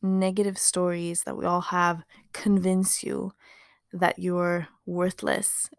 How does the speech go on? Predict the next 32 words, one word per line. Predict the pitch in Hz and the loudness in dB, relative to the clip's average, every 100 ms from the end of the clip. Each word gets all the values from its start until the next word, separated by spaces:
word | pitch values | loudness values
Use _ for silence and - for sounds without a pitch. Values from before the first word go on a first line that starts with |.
| 202 | -2
<laughs> | - | 0
or | 196 180 175 175 - - - _ - | 0 2 0 -4 -8 -18 -18 _ -2
that | 180 - | 0 0
you | 185 | -2
don't | 180 180 180 | 0 0 -2
have | - 180 175 170 | 0 2 2 0
something | 190 - 170 170 175 170 - | -2 -2 -4 -4 -6 -4 -6
to | 175 165 | -6 -8
contribute | - 180 - 180 175 170 - - | -6 -6 -2 -2 -2 -6 -6 -8
to | 180 | -4
the | 175 | -2
world, | 175 180 180 | 0 -2 -2
because | 185 - 185 180 170 - _ _ - | -6 -4 0 2 0 -8 _ _ -4
the | 185 190 | 2 2
vision | 175 180 196 208 233 233 | 4 4 6 6 6 6
you | 214 185 | 4 2
have | 180 190 180 180 | 0 2 2 0
for | - | -2
yourself | 180 175 - - 180 175 170 - | -2 0 2 4 6 4 0 -4
and | 175 165 165 - 170 - 190 185 | -2 -2 -6 -14 -14 -14 -14 -2
the | 185 | -2
thing | - 190 196 | 2 4 4
that | 185 | 2
you're | - 175 | -2 -4
building | 165 185 190 185 67 - 185 _ _ - _ _ | 2 4 4 2 -2 -4 -8 _ _ -20 _ _
was | 180 180 | 2 2
given | 180 196 214 | 4 2 2
to | 214 202 | 2 0
you | 185 | -2
for | - | -2
a | 180 | -2
reason. | 175 180 180 214 226 | 0 0 0 0 0